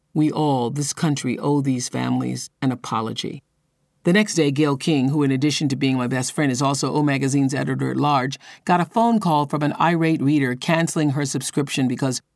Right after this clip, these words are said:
Oprah has gotten too big for her britches, telling us the government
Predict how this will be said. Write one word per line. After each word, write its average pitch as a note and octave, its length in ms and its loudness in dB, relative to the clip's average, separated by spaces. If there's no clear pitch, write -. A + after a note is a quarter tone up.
Oprah G#3 440 0
has F3 240 0
gotten D#3+ 380 2
too A#3+ 300 2
big F#3+ 360 2
for D#3 160 -2
her E3+ 220 0
britches, C#3 560 -2
telling E3 320 0
us D#3 200 0
the C#3 120 -2
government C#3 640 2